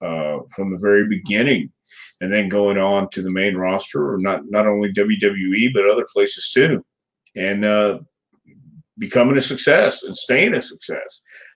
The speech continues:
The hard, <laughs> the hard part is sustaining that success throughout.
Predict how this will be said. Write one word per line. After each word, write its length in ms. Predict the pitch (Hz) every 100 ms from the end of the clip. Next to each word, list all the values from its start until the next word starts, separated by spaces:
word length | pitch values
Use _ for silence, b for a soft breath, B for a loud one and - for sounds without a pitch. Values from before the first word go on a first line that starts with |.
| -
The 60 |
hard, 280 | 135 196 131
<laughs> 100 | - 120 - b b
the 60 | 113
hard 260 | 180 202
part 380 | 165 147 135 131 _ b b _
is 200 | 113 117
sustaining 680 | - 113 - 156 185 165 120
that 260 | 98 90 - _ _
success 580 | - - - 101 95 -
throughout. 460 | 95 95 87 76